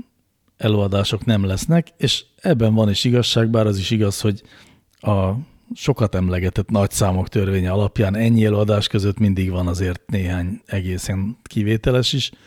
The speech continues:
de hogy, ö, szóval, hogy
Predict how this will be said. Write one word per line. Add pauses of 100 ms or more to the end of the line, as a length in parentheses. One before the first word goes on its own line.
(120)
de
hogy,
ö, (720)
szóval,
hogy